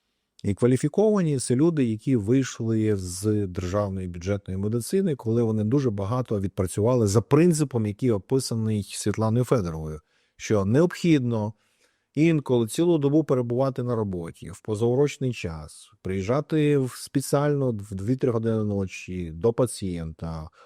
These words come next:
особисто вести усіх важких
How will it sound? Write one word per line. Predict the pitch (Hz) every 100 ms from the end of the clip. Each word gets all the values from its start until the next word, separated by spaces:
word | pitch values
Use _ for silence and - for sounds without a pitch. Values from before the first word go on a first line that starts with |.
| _
особисто | 151 - 196 143 143 151 - 120
вести | 107 123 - 117
усіх | 104 101 131 120
важких | 104 113 - - 101 90 -